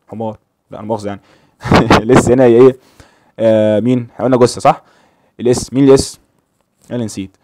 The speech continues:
لا اله الا الله. مين الاس؟ آه، هجيبها ثانيه واحده.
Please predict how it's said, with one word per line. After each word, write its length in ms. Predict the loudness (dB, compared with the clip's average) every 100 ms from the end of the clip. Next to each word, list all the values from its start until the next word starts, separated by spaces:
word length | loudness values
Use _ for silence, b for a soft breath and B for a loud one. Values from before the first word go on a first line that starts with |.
| _ _ _ _ _ -10
لا 80 |
اله 80 | -8
الا 120 | -6
الله. 260 | -8 -8 -12 -8
مين 120 | 0
الاس؟ 380 | 0 0 -8 _ _ _ _ _ _ -14
آه، 580 | -10 -8 -8 -8 -10
هجيبها 360 | -10 -8 -8 -8
ثانيه 160 | -12 -14
واحده. 240 | -18 _